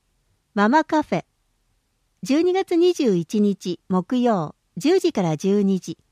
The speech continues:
未就園児と保護者、当日直接。四、子どもと若者の広場、遊び場。十二月十六日土曜、十三時から十七時。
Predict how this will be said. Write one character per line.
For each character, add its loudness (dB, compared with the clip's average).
未 0
就 2
園 0
児 -4
と -2
保 -4
護 0
者、 -10
当 0
日 -8
直 -8
接。 -10
四、 0
子 -6
ど 2
も -2
と -2
若 -2
者 -2
の -2
広 -2
場、 -6
遊 -2
び -4
場。 -4
十 -2
二 2
月 0
十 0
六 0
日 -2
土 -2
曜、 -2
十 -2
三 2
時 -6
か -2
ら 0
十 0
七 -8
時。 -14